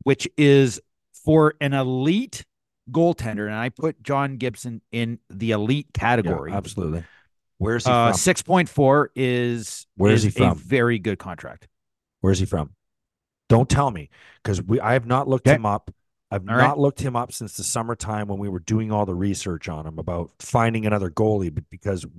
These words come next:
Speaker 2: you know, you and I didn't really have faith in the three goaltender system that we're going to roll with and, and
Speaker 1: Yep.
Speaker 2: putting everything on a, on a college kid. So we talked about bringing in a veteran, and no one wanted Hellebuyck, thankfully, 'cause he's terrible. And, um,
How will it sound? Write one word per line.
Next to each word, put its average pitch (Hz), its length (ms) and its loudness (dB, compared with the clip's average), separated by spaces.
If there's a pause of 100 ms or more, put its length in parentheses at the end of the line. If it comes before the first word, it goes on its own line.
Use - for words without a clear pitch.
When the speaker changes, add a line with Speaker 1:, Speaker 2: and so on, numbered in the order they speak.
(240)
Speaker 2:
you 104 80 -10
know, 82 80 -14
you 107 260 -4
and 110 80 0
I 107 180 0
didn't 101 300 -6
really 95 220 -4
have 92 160 -8
faith 95 360 -8
in 98 100 -14
the 87 80 -8
three 92 220 -12
goaltender 90 640 -6
system 95 400 -2
that 85 120 -8
we're 87 260 -4 (560)
going 95 160 0
to 85 60 0
roll 90 380 4
with 90 340 0
and, 80 280 -14
and 95 120 -6
Speaker 1:
Yep. 117 120 0 (300)
Speaker 2:
putting 104 220 2
everything 90 280 2
on 85 140 0
a, 76 100 0
on 78 180 -4
a 76 40 -6
college 110 480 0
kid. - 300 -6
So 95 140 0
we 104 120 4
talked 165 300 2
about 104 180 2
bringing 104 260 0
in 104 80 -2
a 98 60 -2
veteran, 90 380 -2
and 87 120 -8
no 120 100 4
one 143 180 2
wanted 113 220 -4
Hellebuyck, 95 420 -6 (320)
thankfully, 80 420 -4
'cause - 200 -18
he's 85 120 -16
terrible. 85 460 -4
And, 101 240 -8 (480)
um, 95 500 0